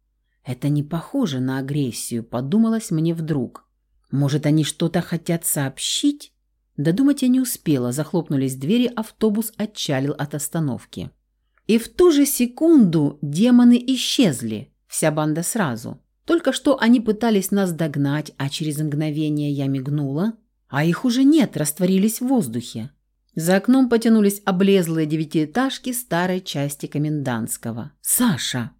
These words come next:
вскрикнула я. "Демоны пропали!"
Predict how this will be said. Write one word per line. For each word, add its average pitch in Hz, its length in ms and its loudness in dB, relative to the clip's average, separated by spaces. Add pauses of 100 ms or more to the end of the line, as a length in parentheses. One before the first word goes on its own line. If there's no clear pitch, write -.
(140)
вскрикнула 135 520 -8
я. 127 300 -6 (480)
"Демоны 160 500 2
пропали!" 160 680 -4